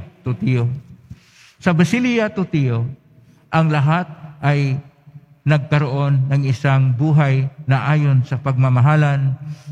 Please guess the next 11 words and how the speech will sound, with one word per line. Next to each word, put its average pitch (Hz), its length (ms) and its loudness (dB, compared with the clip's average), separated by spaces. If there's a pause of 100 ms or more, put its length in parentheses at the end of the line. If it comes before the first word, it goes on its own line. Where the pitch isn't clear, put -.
sa 143 120 0
pagtutulungan 139 800 0
at 127 160 -4
pagkakaisa. 123 720 -2 (760)
Kaya 185 320 0 (520)
hindi 165 320 2
po 180 240 -6
sila 151 400 -2 (240)
magkaroon 147 560 0
ng 143 100 2 (220)
chismis 165 720 -2